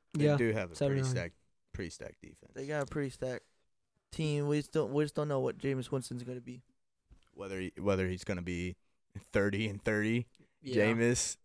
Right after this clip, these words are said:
Speaker 1: thirty touchdowns for thirty picks, maybe.
Speaker 3: I say we move him to at least
Speaker 2: Seven nine.
Speaker 3: seven nine. I think they get at
Speaker 2: Seven nine.
Speaker 3: least eight wins.
Speaker 2: Yeah.
Speaker 1: Missed the playoffs, so. Lions, four and six.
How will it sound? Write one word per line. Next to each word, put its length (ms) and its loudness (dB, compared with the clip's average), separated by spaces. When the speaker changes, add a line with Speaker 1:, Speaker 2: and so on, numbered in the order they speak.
Speaker 1:
thirty 260 2
touchdowns 480 -2
for 100 -8
thirty 280 0
picks, 560 -4
maybe. 420 -6
Speaker 3:
I 180 2
say 240 -2
we 120 -2
move 280 2
him 160 -4
to 120 4
at 100 6
least 280 4
Speaker 2:
Seven 300 2
nine. 220 -2
Speaker 3:
seven 20 -4
nine. 60 -2
I 40 -2
think 180 -6
they 120 -2
get 180 -2
at 60 -10
Speaker 2:
Seven 320 -2
nine. 100 6
Speaker 3:
least 160 0
eight 180 0
wins. 460 -4
Speaker 2:
Yeah. 180 -6
Speaker 1:
Missed 240 -14
the 40 -20
playoffs, 480 -6
so. 220 -10
Lions, 340 0
four 220 -4
and 100 -6
six. 460 -8